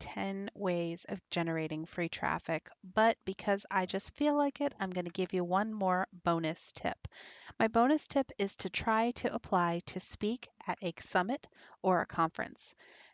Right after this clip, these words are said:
Now, I know that right now we're in the middle of the coronavirus pandemic and live conferences aren't happening, but virtual summits are popping up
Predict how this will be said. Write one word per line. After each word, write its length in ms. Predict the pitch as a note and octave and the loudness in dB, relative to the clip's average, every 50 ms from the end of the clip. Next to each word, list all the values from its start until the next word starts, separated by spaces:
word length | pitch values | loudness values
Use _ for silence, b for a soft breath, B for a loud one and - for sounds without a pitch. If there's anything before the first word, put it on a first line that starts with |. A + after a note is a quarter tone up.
| B B B B _ _ _ _ _ _ _ - | B B B B _ _ _ _ _ _ _ -4
Now, 160 | G#3+ G3 F#3 | 0 0 2
I 100 | F#3 F#3 | 2 2
know 180 | F#3+ F#3 F#3 | 2 2 2
that 120 | F#3+ G3 - | 4 2 2
right 180 | - G3 - | 2 0 0
now 180 | - E3+ F3+ F3+ | 0 0 2 2
we're 80 | F3 F3 | 2 2
in 80 | F3 | 0
the 80 | F3 F3+ | 0 -2
middle 220 | F3+ F#3 F3+ F3 | 0 2 2 4
of 60 | F3 | 4
the 80 | F3 F3 | 2 2
coronavirus 680 | - - A3 G#3+ G#3+ G#3 G3+ G3+ G3 G3 G3 G3+ - - | 0 0 2 2 2 4 4 4 4 4 4 2 0 -4
pandemic 540 | - G3+ F#3 F#3 F3+ F3+ F3+ F3+ F3 - | -4 -2 -2 2 2 2 4 2 0 0
and 160 | - F3 F3 E3+ | 0 -2 0 2
live 360 | E3+ F3 F3 F3 F3 F3+ - | 2 4 2 2 0 -6 -6
conferences 600 | - F#3 E3+ E3 - F3 E3+ E3+ - E3+ E3 D#3+ | -2 -2 -2 -2 -2 -6 -6 -4 -2 -2 0 2
aren't 200 | E3 D#3 - - | 2 2 2 0
happening, 580 | - - A#3 A#3+ - - F3+ E3+ E3 E3+ E3+ - | -2 -2 -2 0 0 0 0 0 0 -2 -4 -2
but 160 | - - - | -2 -2 0
virtual 380 | G3 G3+ G#3+ A3+ - - G#3+ G3 | 2 2 2 2 2 2 0 0
summits 380 | - - F#3 F3 F3 E3 - - | 0 -2 -2 -2 -2 -2 -2 -4
are 80 | D3 | -6
popping 420 | - - - E3+ - - F#3 F3+ F3+ | -2 0 0 0 0 0 -4 0 2
up 220 | E3+ D#3 - - | 0 0 0 -2